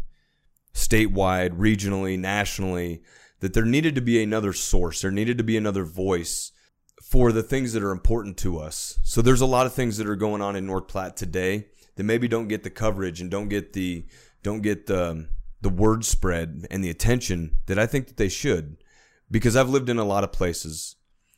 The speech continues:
I've, over between two thousand and five and two thousand and today, basically, I've lived in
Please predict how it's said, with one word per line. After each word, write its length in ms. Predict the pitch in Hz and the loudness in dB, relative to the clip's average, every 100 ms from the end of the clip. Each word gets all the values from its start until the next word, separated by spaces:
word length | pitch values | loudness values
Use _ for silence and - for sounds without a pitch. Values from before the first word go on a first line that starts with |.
| _ | _
I've, 400 | - 92 82 - _ _ - | -6 -6 -6 -14 _ _ -4
over 380 | 107 104 90 80 - - | 2 4 2 -2 -12 -10
between 300 | 101 - 107 | 2 8 10
two 140 | 98 120 | 10 6
thousand 320 | 117 110 101 | 6 2 0
and 120 | 90 | -4
five 340 | - 98 98 | 0 2 2
and 140 | 87 85 | 0 2
two 160 | 107 | 2
thousand 460 | 95 92 92 87 87 | 4 2 0 0 -4
and 400 | 82 82 78 73 | -4 -6 -8 -10
today, 560 | - 85 90 92 85 90 - | -8 -4 0 -2 0 2 2
basically, 580 | 85 92 - 82 85 87 - - - _ _ _ _ _ | 2 -2 -2 -4 -4 2 2 2 -6 _ _ _ _ _
I've 200 | - 98 | -2 0
lived 380 | 95 101 104 90 | 2 4 4 4
in 460 | 92 90 85 80 | 0 0 -2 -4